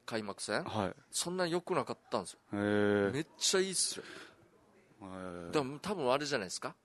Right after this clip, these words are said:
Speaker 1: あの、ダブリュービーシーで投げたっていうこの、
Speaker 2: 自信みたいな。
Speaker 1: なん、なんていうんですか、本番で、本番の試合を七回やったから、
Speaker 2: あー。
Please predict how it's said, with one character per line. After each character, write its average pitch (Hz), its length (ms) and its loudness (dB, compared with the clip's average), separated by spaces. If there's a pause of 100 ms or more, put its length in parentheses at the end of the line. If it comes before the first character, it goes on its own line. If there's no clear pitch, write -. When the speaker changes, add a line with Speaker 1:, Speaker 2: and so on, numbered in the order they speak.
(120)
Speaker 1:
あ 101 120 -4
の、 87 520 -8 (380)
ダ 120 180 -2
ブ 107 60 -2
リ 104 80 -6
ュ - 20 -8
ー - 40 -6
ビ 110 40 -2
ー - 40 -2
シ - 100 -4
ー 110 40 -4
で 113 80 -2
投 117 180 2
げ 120 100 -2
た 123 140 2
っ 113 40 -2
て - 120 -14
い - 20 -10
う - 20 -14
こ 101 140 -6
の、 95 180 -6 (440)
Speaker 2:
自 - 120 6
信 117 280 10
み 110 80 6
た 98 100 2
い 85 60 0
な。 78 100 -6 (720)
Speaker 1:
な 107 160 -4
ん、 123 160 -8
な 117 120 -4
ん 127 80 -8
て 123 60 -14
い - 20 -12
う - 20 -10
ん - 0 -
で - 20 -10
す - 60 -14
か、 - 60 -8
本 147 360 -4
番 147 480 0
で、 156 220 4 (640)
本 156 200 0
番 165 220 6
の 175 60 -2
試 139 200 0
合 101 60 2
を - 40 -2
七 123 200 -4
回 143 220 -2
や 127 80 2
っ - 20 -6
た - 160 -6
か 87 120 -4
ら、 90 200 -2
Speaker 2:
あ - 60 -2
ー。 107 560 4